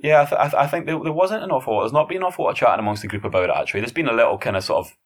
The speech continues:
a bit of joking here and there about it, and, and again, it's, it's some of the media stuff that's come through has been kind of some of the sort of the joking side of things, but, but on the whole, it's just, yeah, that happened, and, well, it's, now it's, now it's the next race, and now it's the next training block, and,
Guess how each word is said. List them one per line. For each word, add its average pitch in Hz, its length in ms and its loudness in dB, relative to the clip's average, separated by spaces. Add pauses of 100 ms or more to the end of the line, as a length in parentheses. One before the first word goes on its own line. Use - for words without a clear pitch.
(100)
a 101 60 2
bit 101 160 0
of 101 60 -4
joking 104 340 -4
here 104 160 -4
and 92 100 -4
there 104 180 0
about 101 360 0
it, 98 160 2
and, 90 240 -6 (260)
and 101 120 0
again, 104 320 0
it's, - 260 -8
it's - 300 -10
some 104 140 -2
of 92 60 -4
the 90 60 -8
media 101 280 -4
stuff 101 200 -4
that's - 120 -10
come 101 200 -4
through 98 220 -6
has 95 100 -4
been 92 180 -12
kind - 160 -8
of 87 60 -12
some 98 160 -4
of 92 80 -6
the 90 80 -4
sort 82 140 -6
of 92 60 -4
the 90 120 -10
joking 104 260 -6
side 98 200 -4
of 92 80 -6
things, 98 320 -4
but, - 220 -8 (600)
but 117 60 -4
on 165 180 2
the 117 80 0
whole, 135 280 0
it's - 300 -10 (520)
just, - 280 -12
yeah, 135 160 2
that 127 140 4
happened, 110 380 0
and, 98 260 -6 (340)
well, 101 320 0
it's, - 320 -14 (240)
now 104 180 -2
it's, - 220 -8
now 104 180 -2
it's - 100 -8
the 101 100 -8
next 101 240 -4
race, 110 280 -2
and 98 100 -10
now 98 140 -4
it's - 120 -10
the 98 60 -10
next 101 220 -4
training 107 260 -4
block, 107 360 0
and, 95 200 -12